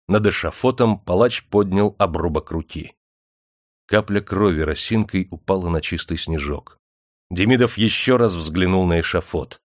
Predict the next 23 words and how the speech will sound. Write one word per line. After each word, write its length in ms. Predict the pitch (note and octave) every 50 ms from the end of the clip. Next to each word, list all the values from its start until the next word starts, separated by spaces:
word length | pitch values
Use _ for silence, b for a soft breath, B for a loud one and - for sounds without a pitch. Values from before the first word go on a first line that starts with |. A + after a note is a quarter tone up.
| _ _ _ _ _ _ _
Там 280 | - G#2+ A2+ G#2+ G#2+ G#2
на 80 | G#2+
колесе 420 | G#2 - G2+ F#2+ F#2+ - - A2+ A2
уже 220 | A2 G#2 F2+ G2
лежал 420 | F#2+ F#2 E2+ D#2+ G#2 A2 A2 - -
искромсанный 760 | - G#2 - - - - F#2+ G#2 G#2+ G2 - - G2+ G2 F#2+ F#2
труп, 360 | - - F2+ F#2 E2 - -
а 60 | F#2+
наверху, 480 | G2 F2 E2 E2+ E2+ - - - A#2+ A2
на 140 | F#2 E2+ E2
острие, 600 | D#2 - - - E2 F2 G2+ A2 G#2+ F#2+ - _ _ _ _ _ _ _ _
торчала 480 | G2+ F#2+ F2 - - C3 A#2+ A2+ G#2
страшная 680 | F#2+ - - - F2 G2+ B2 A#2+ A2+ - A#2 A2+ A2+ A2
голова 360 | F#2+ G2+ G2 F#2 E2+ E2+ E2
Пугачева. 720 | - - E2 D2+ D#2+ - - - E2 D#2+ - - - - _ _ _ _ _ _ _ _ _ _ _ _ _ _
Подле 320 | F2+ F#2+ F2 F2+ F#2 F2+
эшафота 520 | F2 - F#2+ E2+ - - A2+ A#2 A2 A2+
на 100 | G2 G2
глаголях 520 | E2 D#2 D#2+ D#2 E2 G2 G#2+ G#2 F#2 - -
раскачивались 720 | E2 D#2 - - - A#2+ G#2+ - - G2+ F#2+ F2+ E2+ -
в 60 | -
последних 520 | _ F2+ E2+ - - F#2 F2+ D#2+ D#2+ D2 -
судорогах 680 | - - F#2+ F#2+ F#2 F2 F2 E2 D#2+ D#2+ - -